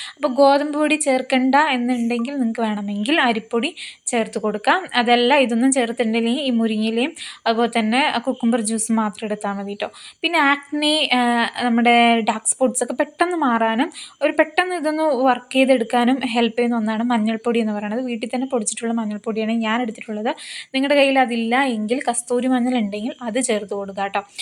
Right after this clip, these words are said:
അപ്പോൾ, ആ, വീട്ടിൽ തന്നെ പൊടിച്ചത് കൊണ്ട്, നാച്ചുറൽ ആയതുകൊണ്ടാണ് ഞാൻ അതിലേക്ക് ചേർത്ത് കൊടുത്തത് ട്ടോ. അതല്ല, നിങ്ങൾക്ക് പാക്കറ്റ് ആണ് ഉണ്ടെങ്കിൽ അത് ചേർത്ത് കൊടുത്തില്ലെങ്കിൽ കുഴപ്പമില്ല.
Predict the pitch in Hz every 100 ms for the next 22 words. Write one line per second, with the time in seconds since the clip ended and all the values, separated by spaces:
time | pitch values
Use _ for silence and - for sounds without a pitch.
0 | - - - 311 277 247 240 254 262 285
1 | 294 330 285 - 285 277 269 269 285 240
2 | 240 240 - 285 269 262 254 254 254 262
3 | 220 226 233 240 226 220 226 220 - 208
4 | 208 208 - - - - 240 262 269 262
5 | 285 254 226 233 285 262 262 247 240 247
6 | 330 - 240 240 262 262 247 247 240 226
7 | 226 269 320 247 226 - 214 220